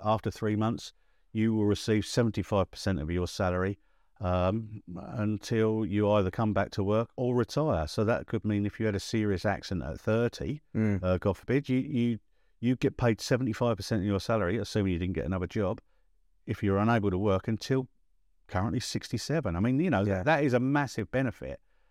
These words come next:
Speaker 1: Um, obviously, it, it's only, you, you only take it up if, if, if in terrible circumstances, but,
Speaker 2: Sure.
Speaker 1: um, you know, it's, it's a really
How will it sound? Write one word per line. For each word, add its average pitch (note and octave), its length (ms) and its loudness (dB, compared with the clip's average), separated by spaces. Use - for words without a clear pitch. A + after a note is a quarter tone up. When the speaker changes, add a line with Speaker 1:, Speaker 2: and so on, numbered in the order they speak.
Speaker 1:
Um, G#2+ 300 0
obviously, G#2+ 520 2
it, F#2 420 0
it's G#2 120 0
only, G#2+ 240 2
you, F#2+ 200 -2
you E2 320 -4
only G#2+ 140 2
take G2 280 0
it G#2 40 2
up G2 140 0
if, G2 180 -2
if, F2+ 200 -4
if F2 140 -6
in F#2+ 160 -4
terrible G2 300 2
circumstances, F#2+ 720 0
but, A2 280 0
Speaker 2:
Sure. B2 100 4
Speaker 1:
um, A#2+ 140 0
you E3 80 0
know, G2+ 120 2
it's, G2+ 240 -2
it's - 200 -4
a D3 60 0
really C3+ 300 0